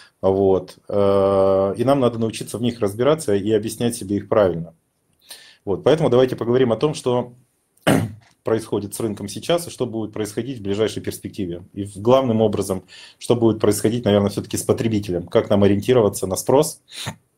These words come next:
с точки зрения формирования предложения рынку и обеспечения его доступности нашим конечным потребителям.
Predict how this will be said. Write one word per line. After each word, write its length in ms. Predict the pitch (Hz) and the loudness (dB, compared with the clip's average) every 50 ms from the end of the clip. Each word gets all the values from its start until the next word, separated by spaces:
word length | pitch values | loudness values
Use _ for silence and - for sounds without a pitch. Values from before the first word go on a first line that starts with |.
| _ _ _ _ _ _ _ _ _ _ _ _ _ _ _ _ - - - | _ _ _ _ _ _ _ _ _ _ _ _ _ _ _ _ -12 -10 -8
с 80 | - | -6
точки 240 | - 107 98 - 107 | -4 -4 -4 -4 -6
зрения 320 | 98 110 120 131 120 107 | -2 0 2 2 2 0
формирования 520 | - - 98 95 98 104 110 113 107 104 95 | -2 -2 -4 -2 0 2 2 2 2 2 -2
предложения 540 | - 101 98 104 107 101 107 98 92 95 95 | -2 -2 0 2 2 2 2 0 0 0 0
рынку 460 | 120 135 143 135 - 120 117 - - _ _ _ _ - - _ _ _ _ | 0 -2 -2 -4 -6 -8 -10 -10 -14 _ _ _ _ -20 -20 _ _ _ _
и 60 | 95 | -6
обеспечения 500 | 98 104 107 - - - - 131 131 113 | -4 -4 -4 -6 -6 -4 -2 0 0 0
его 140 | 98 95 107 | 0 2 2
доступности 680 | 101 104 - - 104 - - 90 82 - - - - - _ _ _ _ _ _ _ _ _ _ _ _ _ _ _ | 2 0 0 0 -2 -4 -4 -6 -10 -10 -12 -16 -18 -20 _ _ _ _ _ _ _ _ _ _ _ _ _ _ _
нашим 260 | - 95 95 - 98 98 | -8 -6 -6 -6 -6 -4
конечным 380 | - 98 92 - - - 82 | -4 -2 -2 -4 -6 -8 -8
потребителям. 600 | - 82 80 98 90 90 82 - - 87 101 104 | -8 -6 -4 -4 -4 -4 -6 -10 -12 -14 -14 -16